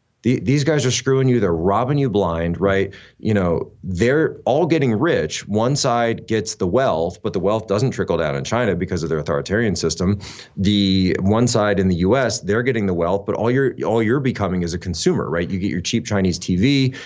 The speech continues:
you get your cheap cell phone, whatever it is, but you don't get the wealth, right? You don't get any of the benefits, you don't get the jobs,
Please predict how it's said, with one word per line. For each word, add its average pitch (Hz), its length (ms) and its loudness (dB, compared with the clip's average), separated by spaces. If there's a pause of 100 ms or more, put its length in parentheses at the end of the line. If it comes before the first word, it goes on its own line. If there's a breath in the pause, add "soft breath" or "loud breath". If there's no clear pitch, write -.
(120)
you 95 100 -2
get 104 60 2
your - 100 -2
cheap - 240 -4
cell 123 220 2
phone, 120 300 2
whatever 98 380 2
it 92 60 2
is, 113 380 0 (340 loud breath)
but 117 80 0
you 135 80 2
don't 143 80 2
get 120 140 0
the 78 180 -4
wealth, - 340 -4
right? 107 140 0
You 139 80 0
don't 123 100 2
get 110 100 2
any 107 80 2
of 95 40 0
the 87 140 -6
benefits, 110 360 -4
you 104 80 0
don't 98 60 2
get 95 140 -2
the - 200 -4
jobs, 104 360 0